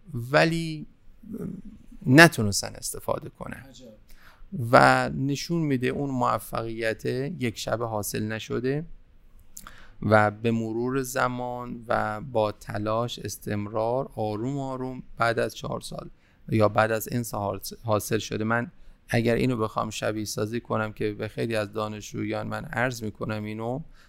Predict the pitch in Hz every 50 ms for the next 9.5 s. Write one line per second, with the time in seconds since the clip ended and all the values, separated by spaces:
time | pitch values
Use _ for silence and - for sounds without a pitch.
0 | - - 143 135 113 131 135 135 127 113 117 113 113 107 107 107 117 113 110 113
1 | 110 117 127 139 147 147 143 135 123 110 107 113 117 - - - 131 127 131 139
2 | 147 156 147 - - - _ - 120 110 110 110 110 110 107 113 110 104 - -
3 | - - 127 127 135 143 147 - - - - - - - - - - - - -
4 | - - - - - 113 113 120 123 131 135 139 - - - - - 143 120 127
5 | 143 147 - - - 143 139 139 139 156 151 127 113 104 104 104 117 113 113 113
6 | 113 107 - - - - 127 131 143 151 151 147 143 139 - - 135 120 - -
7 | - 127 123 131 120 113 107 110 123 135 151 156 143 143 135 135 143 135 120 -
8 | 139 139 135 123 104 113 110 107 110 113 117 113 - - 104 98 - - - 104
9 | 92 - - - - - - - -